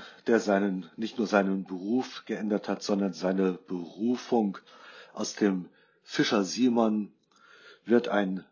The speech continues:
Menschenfischer, der später den Beinamen Petrus erhalten wird. Petrus,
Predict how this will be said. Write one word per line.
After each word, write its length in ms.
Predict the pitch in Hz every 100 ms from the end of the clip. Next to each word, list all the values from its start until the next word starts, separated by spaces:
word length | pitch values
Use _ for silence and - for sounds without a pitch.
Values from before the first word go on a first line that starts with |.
| -
Menschenfischer, 1400 | 90 104 127 - - 95 76 _ _ - 107 - 95
der 160 | 90 90
später 340 | - 113 107
den 240 | 98 95 92
Beinamen 540 | 95 101 98 95 95
Petrus 500 | - 110 110 87 -
erhalten 480 | 76 73 90 80 76
wird. 300 | 147 147 -
Petrus, 560 | 110 107 98 87 -